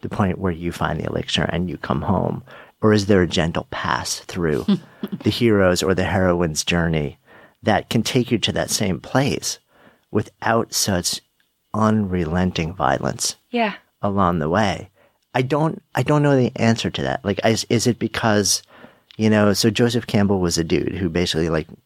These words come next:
Speaker 1: put together, you know, the idea of the hero's journey slash monomyth,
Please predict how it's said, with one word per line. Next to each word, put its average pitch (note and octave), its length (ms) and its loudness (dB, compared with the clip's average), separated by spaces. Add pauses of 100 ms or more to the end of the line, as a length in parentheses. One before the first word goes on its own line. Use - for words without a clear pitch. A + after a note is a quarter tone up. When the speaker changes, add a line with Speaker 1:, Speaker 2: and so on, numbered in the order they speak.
(140)
Speaker 1:
put - 140 2
together, E2 460 0
you F2+ 100 -2
know, D2+ 120 2
the E2 180 0
idea D#2+ 240 2
of D#2+ 60 -2
the E2 60 -2
hero's D#2 260 0
journey D2 240 -2
slash - 340 -2
monomyth, D2 600 -2